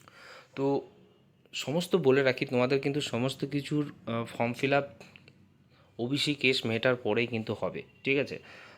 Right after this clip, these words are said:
তো জানুয়ারি মাসেই তোমাদের কিন্তু এক্সাম ক্যালেন্ডার প্রকাশিত করবে পিএসসি। সেখানে কিন্তু তোমাদের পরপর, পরপর যে পরীক্ষাগুলো এবং কোন কোন নোটিফিকেশনগুলোর, আহ, পরীক্ষা হবে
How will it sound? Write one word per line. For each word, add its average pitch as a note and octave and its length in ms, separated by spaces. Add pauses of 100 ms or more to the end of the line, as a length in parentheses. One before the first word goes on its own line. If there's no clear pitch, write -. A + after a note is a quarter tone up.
(140)
তো C3 300 (240)
জানুয়ারি A2+ 400
মাসেই C#3 460 (280)
তোমাদের A#2+ 280
কিন্তু B2+ 220
এক্সাম A#2 340
ক্যালেন্ডার A2 420
প্রকাশিত A2+ 480
করবে G#2 260
পিএসসি। F#2 500 (340)
সেখানে C#3 420
কিন্তু C#3+ 260
তোমাদের B2+ 340 (360)
পরপর, C3+ 320
পরপর C3 420 (240)
যে A#2+ 160
পরীক্ষাগুলো A#2+ 600
এবং A#2 220
কোন A#2+ 180
কোন B2 160
নোটিফিকেশনগুলোর, A2 1040
আহ, G2 120
পরীক্ষা G#2+ 420
হবে G2+ 320